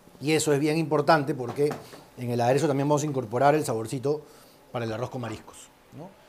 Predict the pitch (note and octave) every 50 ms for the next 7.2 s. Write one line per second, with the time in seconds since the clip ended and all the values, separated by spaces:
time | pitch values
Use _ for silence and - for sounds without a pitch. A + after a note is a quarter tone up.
0 | - - - - - - _ _ _ _ _ _ - C#3+ C#3+ C#3 C#3 C#3 C#3 C#3
1 | C#3 C#3 C#3 C3+ C3+ C3+ C3+ C3+ C3+ C3+ C3+ C3+ C3+ C3+ C3 C3+ C3+ C#3+ D3 -
2 | _ _ _ _ _ _ - - _ _ _ _ _ _ - - - G#3 A3+ G#3+
3 | G3 F#3+ F#3+ G#3+ F#3+ F3 D#3+ C#3+ - - D#3 D3+ D3+ D3 G#3 A#3+ A3+ A3+ G#3 E3
4 | E3 E3+ G#3+ G3+ F#3 F3 G3+ A3 A3+ - F3 E3+ G3 G3 G3 G3 A3 A#3+ B3+ C4+
5 | C4+ - - - D#3 D3 D3 F3+ G3+ E3 E3+ F#3+ G3+ G3+ F#3 - - - - -
6 | - - G#3+ - C4+ A3 C#3 F3 F#3+ F3+ C3 - - - - - - D3 E3+ F3+
7 | F#3 G#3+ G3 -